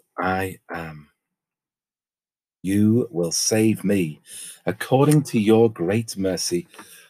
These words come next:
for all the host of heaven sings your praise,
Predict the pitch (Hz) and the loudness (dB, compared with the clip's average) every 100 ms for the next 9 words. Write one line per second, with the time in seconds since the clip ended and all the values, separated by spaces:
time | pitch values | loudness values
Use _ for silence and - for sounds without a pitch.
0 | _ 127 123 - 127 131 135 139 104 90 | _ 4 4 4 4 6 6 4 2 -4
1 | - - 156 - 147 - 104 92 90 - | -6 -2 -2 0 -4 -2 -4 -2 -2 0
2 | 156 175 123 104 - 107 101 95 - | 0 0 -2 -4 -4 -4 -2 -2 -6